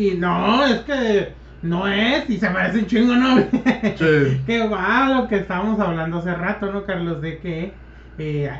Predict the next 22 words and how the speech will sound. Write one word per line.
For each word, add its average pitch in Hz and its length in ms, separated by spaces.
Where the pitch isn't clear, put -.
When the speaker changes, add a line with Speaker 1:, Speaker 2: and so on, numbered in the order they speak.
Speaker 1:
como 151 120
hay 165 120
gente 165 280
que 180 80
le 156 120
gusta 127 260
hacerse 135 360
pendeja, 131 520
¿no, 135 220
güey? 123 180
Speaker 2:
Claro. 127 400
Speaker 1:
O 135 180
sea, 139 220
de 143 180
las 160 240
acciones 160 520
que 156 180
hace 175 320
y 175 60
que 160 160
no 156 220
hace. 220 380